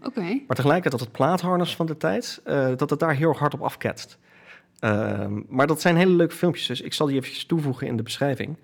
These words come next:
Speaker 1: Ja,
Speaker 2: Eh,
Speaker 1: leuk.
Speaker 2: voor de mensen die dat, eh, leuk vinden, is dat een aanrader.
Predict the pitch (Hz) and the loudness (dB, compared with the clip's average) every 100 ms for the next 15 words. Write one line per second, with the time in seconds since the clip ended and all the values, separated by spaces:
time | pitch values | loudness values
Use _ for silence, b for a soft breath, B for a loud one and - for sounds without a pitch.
0 | b - 220 - 123 110 101 110 127 120 | b -6 -6 -2 -2 -2 -4 -4 0 0
1 | 113 123 120 117 123 123 120 113 104 - | -2 -4 -2 -2 -4 -6 -4 -4 -6 -8
2 | - - 113 - - 196 - 196 185 185 | -18 -10 -8 -6 -8 -8 -6 -8 -8 -16
3 | 151 - 139 - _ _ _ 123 120 104 | -18 -12 -12 -14 _ _ _ -6 -4 -4
4 | 98 104 - 120 | -4 -10 -14 -18